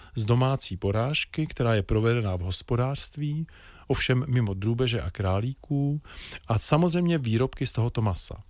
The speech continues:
Další velice důležitá věc na farmářských, eh, trzích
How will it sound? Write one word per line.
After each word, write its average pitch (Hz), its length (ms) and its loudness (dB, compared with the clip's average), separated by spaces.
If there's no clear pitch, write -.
Další 123 840 0
velice 110 480 0
důležitá 104 800 2
věc 104 340 2
na 107 100 2
farmářských, 104 920 0
eh, 92 320 -2
trzích 139 540 2